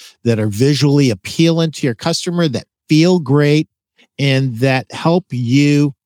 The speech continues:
serve your customer better and add a new dimension to your store so that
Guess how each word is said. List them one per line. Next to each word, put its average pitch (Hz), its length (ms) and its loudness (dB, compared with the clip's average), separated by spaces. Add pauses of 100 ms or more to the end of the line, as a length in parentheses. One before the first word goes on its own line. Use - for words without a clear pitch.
serve 156 440 0
your 135 160 -2
customer 131 540 -4
better 120 460 0
and 113 300 -4
add 139 280 0
a 127 220 -2
new 127 280 0
dimension 127 680 -4
to - 160 -2
your 104 140 2
store 175 520 0 (360)
so 190 400 0
that 156 400 -2